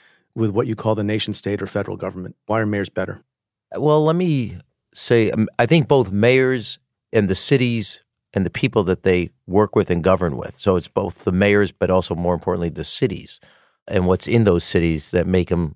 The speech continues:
Speaker 2: quote unquote, a nation and the most effective form of government. Look, I mean, one of the reasons I ran for mayor was having worked by President Obama's side as his first chief of staff was I could feel the center of gravity moving and moving to local level.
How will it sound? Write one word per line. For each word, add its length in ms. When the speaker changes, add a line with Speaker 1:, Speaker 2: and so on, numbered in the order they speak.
Speaker 2:
quote 180
unquote, 300
a 80
nation 600
and 320
the 80
most 260
effective 380
form 220
of 60
government. 420
Look, 240
I 60
mean, 160
one 100
of 40
the 80
reasons 260
I 140
ran 240
for 120
mayor 260
was 320
having 520
worked 260
by 100
President 540
Obama's 360
side 180
as 80
his 100
first 320
chief 200
of 80
staff 320
was 120
I 100
could 140
feel 220
the 120
center 380
of 80
gravity 680
moving 480
and 160
moving 300
to 120
local 380
level. 340